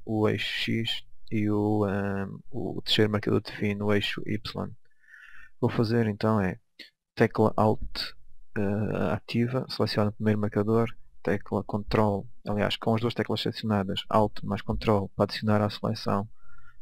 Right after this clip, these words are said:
seleciono o segundo marcador, depois o terceiro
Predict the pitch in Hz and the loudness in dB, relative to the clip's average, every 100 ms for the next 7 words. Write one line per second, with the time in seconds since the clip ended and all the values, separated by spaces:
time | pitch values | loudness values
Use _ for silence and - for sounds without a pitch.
0 | - - 117 107 107 - - 117 107 101 | -8 -6 2 2 2 -4 -2 0 0 0
1 | 110 107 117 113 - - 104 101 - - | 0 2 2 2 -2 -4 -4 -2 -4 -2
2 | 120 113 110 | 2 4 2